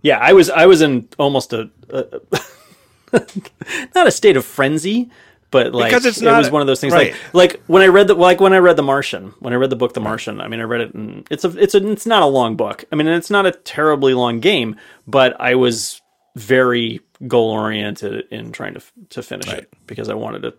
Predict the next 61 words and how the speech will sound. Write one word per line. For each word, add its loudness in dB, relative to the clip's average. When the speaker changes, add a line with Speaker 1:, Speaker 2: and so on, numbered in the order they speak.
Speaker 1:
see -12
what -8
was -12
gonna -14
Speaker 2:
Right. -12
Speaker 1:
happen. -14
Speaker 2:
And -16
there's, -12
you -14
know, -12
moments -10
when -16
you're -14
supposed -10
to -20
feel -8
certain -12
things. -16
Maybe -18
you -20
feel -20
sad -10
or -20
whatever. -10
And -8
I 0
really 2
felt -16
'em. -20
I -18
really, -14
it, -16
it's, -18
and -12
Speaker 1:
Oh, -6
Speaker 2:
again, 0
Speaker 1:
yeah. -2
Speaker 2:
it's -16
just -14
a -16
testimony -10
to -20
the -18
writing, -14
and -20
it's -20
a, -20
t-, -14
such -10
a -16
great -18
scenario. -20
Some -2
of 0
the 4
details, -2
the -8
details -4
of -6
the -10
thing -10